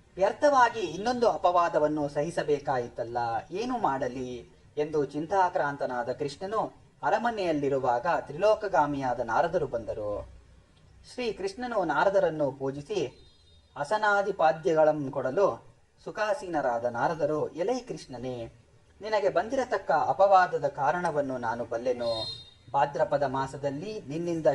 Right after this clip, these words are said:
ಶುಕ್ಲ ಪಕ್ಷ ಚತುರ್ಥಿ ದಿನ ಚಂದ್ರದರ್ಶನವು ಮಾಡಲ್ಪಟ್ಟಿತು.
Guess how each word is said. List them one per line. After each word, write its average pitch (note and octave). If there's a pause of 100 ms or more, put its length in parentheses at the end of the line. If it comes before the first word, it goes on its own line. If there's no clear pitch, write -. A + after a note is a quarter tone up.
ಶುಕ್ಲ G3
ಪಕ್ಷ D#3+
ಚತುರ್ಥಿ D#3
ದಿನ C3+ (560)
ಚಂದ್ರದರ್ಶನವು D#3
ಮಾಡಲ್ಪಟ್ಟಿತು. A#2